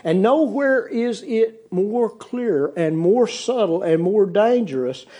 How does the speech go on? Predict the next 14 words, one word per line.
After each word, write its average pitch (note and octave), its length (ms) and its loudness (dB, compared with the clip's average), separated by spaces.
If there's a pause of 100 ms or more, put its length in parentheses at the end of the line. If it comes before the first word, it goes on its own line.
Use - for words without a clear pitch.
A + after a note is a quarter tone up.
(100)
and E3 160 0
more F#3 180 4
deadly F#3 540 2
than E3 240 0
when F#3+ 160 0
it F#3+ 160 -4
comes A#3 300 -4
to G#3 120 -2
the E3+ 320 -2
issues E3+ 560 0 (260)
of E3 200 0
men A3 580 0 (100)
and F3+ 220 -2
women B2 420 -6